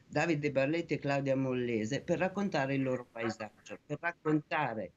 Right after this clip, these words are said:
il passaggio d'età e il paesaggio che è cambiato con la Xylella.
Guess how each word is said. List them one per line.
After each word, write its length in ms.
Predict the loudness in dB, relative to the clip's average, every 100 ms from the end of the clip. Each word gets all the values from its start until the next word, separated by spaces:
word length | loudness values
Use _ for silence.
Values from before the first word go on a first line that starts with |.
| _ _ _
il 140 | -4
passaggio 640 | 0 -2 0 0 0 0 -2
d'età 540 | -2 -2 0 0 -4
e 100 | -2
il 120 | -2
paesaggio 640 | 0 0 0 0 -2 -2 -4
che 120 | -2
è 40 |
cambiato 580 | -2 -2 0 0 -2 -6
con 160 | -6 -2
la 120 | -2
Xylella. 640 | -4 -4 -2 -2 -2 -6